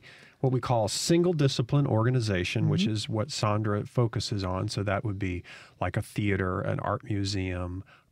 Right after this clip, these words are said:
Speaker 1: um, a s-, a symphonic orchestra, a community group band,
Speaker 2: Mm-hmm.
Speaker 1: s-, any organization that is focused on presenting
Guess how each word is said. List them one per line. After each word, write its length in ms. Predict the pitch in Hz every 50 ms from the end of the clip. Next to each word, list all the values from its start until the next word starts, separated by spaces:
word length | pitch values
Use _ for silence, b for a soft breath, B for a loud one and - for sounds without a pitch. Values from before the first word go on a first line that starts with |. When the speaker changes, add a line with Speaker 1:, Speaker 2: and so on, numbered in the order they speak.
| _ -
Speaker 1:
um, 680 | 110 101 92 90 92 90 90 87 85 90 - 156 285 349 - - - -
a 40 | 117
s-, 240 | 101 - - - -
a 40 | 120
symphonic 600 | - - 143 127 - - 135 131 127 123 113 -
orchestra, 760 | 127 117 117 - 120 107 - - - 110 104 101 98 95 95
a 40 | -
community 560 | - - 120 117 131 139 139 123 113 110 101
group 300 | 104 - 104 101 98 107
band, 500 | 104 98 95 92 90 87 87 87 87 - -
Speaker 2:
Mm-hmm. 200 | 151 139 143 180
Speaker 1:
s-, 160 | 226 - - -
any 380 | 156 147 180 196 202 190 - - -
organization 680 | 143 143 147 143 135 113 120 120 120 113 - - 110
that 160 | 107 104 101 98
is 100 | 95 -
focused 440 | - 123 120 113 - 120 - -
on 80 | 107 95
presenting 720 | - - 104 98 101 110 107 107 107 107 107 107 104 101